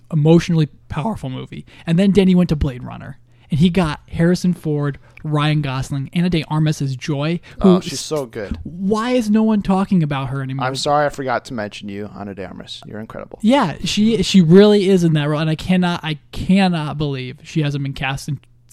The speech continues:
Speaker 1: fifty other things by now. Um, and maybe I need to check I M D B because she has been and we haven't covered it yet.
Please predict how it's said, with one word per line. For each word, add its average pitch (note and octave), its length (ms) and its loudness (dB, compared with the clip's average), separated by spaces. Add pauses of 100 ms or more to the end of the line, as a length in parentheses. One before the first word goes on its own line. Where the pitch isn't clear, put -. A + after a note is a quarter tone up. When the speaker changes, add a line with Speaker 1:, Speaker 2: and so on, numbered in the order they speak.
Speaker 1:
fifty F3+ 320 0
other C#3+ 160 -2
things D3 240 -6
by A#2+ 160 -14
now. B2+ 240 -16 (400)
Um, C#3 160 -2
and D3+ 80 2
maybe D#3+ 320 4 (300)
I E3 60 -2
need D3 160 0
to C#3 40 -12
check D3+ 240 -2
I D3+ 140 -2
M D#3 100 0
D D3+ 120 2
B D#3 280 2
because D3 300 0
she D#3 120 -4
has F3 300 -2
been D#3+ 220 0
and D3+ 100 0
we D3+ 60 0
haven't C#3+ 180 -4
covered C3 260 -6
it - 60 -14
yet. - 240 -10